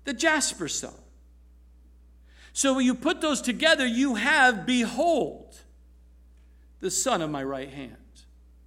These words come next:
Now, not only does that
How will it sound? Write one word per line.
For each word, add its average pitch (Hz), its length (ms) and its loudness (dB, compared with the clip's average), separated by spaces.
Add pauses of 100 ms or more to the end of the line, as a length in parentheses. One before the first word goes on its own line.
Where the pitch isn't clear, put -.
(4000)
Now, 262 120 0
not 330 220 4
only 339 200 2
does 196 240 -4
that 262 400 -2